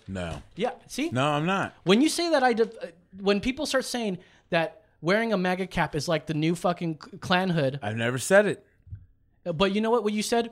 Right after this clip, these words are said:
Speaker 2: When I was
Speaker 1: But I'll
Speaker 2: wearing
Speaker 1: tell
Speaker 2: one,
Speaker 1: you,
Speaker 2: if
Speaker 1: I'll
Speaker 2: I
Speaker 1: t-,
Speaker 2: wore,
Speaker 1: I'll
Speaker 2: if, if I wore one out, you say, and I got beat up, you go, "Well, you sh-, you know what you're doing wearing that." And that's what someone would say when somebody gets fucking raped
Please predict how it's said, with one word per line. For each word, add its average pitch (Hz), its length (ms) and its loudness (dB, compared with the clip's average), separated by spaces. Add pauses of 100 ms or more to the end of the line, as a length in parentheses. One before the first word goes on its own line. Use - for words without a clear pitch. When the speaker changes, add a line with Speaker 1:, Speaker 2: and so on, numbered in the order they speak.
(140)
Speaker 2:
When 165 140 -2
I 180 100 4
was 190 180 2
Speaker 1:
But 147 80 8
I'll 151 60 10
Speaker 2:
wearing - 140 6
Speaker 1:
tell 196 140 8
Speaker 2:
one, 220 100 4
Speaker 1:
you, 185 220 2
Speaker 2:
if 170 120 2
Speaker 1:
I'll 220 40 10
Speaker 2:
I 247 80 10
Speaker 1:
t-, 262 80 2
Speaker 2:
wore, 254 160 10
Speaker 1:
I'll - 60 2
Speaker 2:
if, - 140 0 (100)
if 196 160 4
I 254 100 8
wore 262 220 8
one 240 160 4
out, 220 240 4
you 190 80 -2
say, 196 400 0
and 175 80 2
I 180 60 2
got 190 180 6
beat 202 160 4
up, 180 120 4
you 170 80 -2
go, 160 280 0 (560)
"Well, 214 240 6
you 190 100 -2
sh-, - 140 -6
you 196 140 -2
know 214 100 4
what 214 180 0
you're 208 60 -2
doing 202 180 2
wearing 190 300 2
that." 127 280 -4 (220)
And 180 160 2
that's 285 180 2
what 302 140 2
someone 269 240 2
would 226 120 2
say 240 380 2 (140)
when 170 160 -2
somebody 240 320 -6
gets 190 180 -4
fucking - 380 -6
raped 165 480 -6